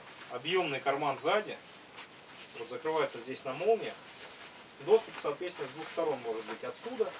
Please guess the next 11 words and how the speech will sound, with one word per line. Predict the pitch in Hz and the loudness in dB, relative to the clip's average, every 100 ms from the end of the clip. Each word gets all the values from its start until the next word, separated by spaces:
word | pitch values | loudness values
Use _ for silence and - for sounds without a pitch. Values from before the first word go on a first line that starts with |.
| - 151 | -8 -4
и | 165 | 0
отсюда. | 160 - 135 151 | 0 0 -2 0
Он | 160 | 0
такой | 170 143 | 0 0
сплошной. | - 151 180 - 160 107 - - - - - - - - - - - - - - - - - - 123 | 0 4 4 4 -2 0 -4 -10 -14 -16 -14 -14 -10 -10 -10 -12 -14 -18 -18 -18 -14 -14 -14 -14 -8
Вот. | 117 131 | -8 0
Можно | 170 180 | 2 2
что-то | 170 196 170 | 0 -2 0
туда | 160 151 151 | 0 6 6
объемное | 147 214 202 165 | 8 6 6 4
положить, | 143 151 143 139 | 2 2 2 0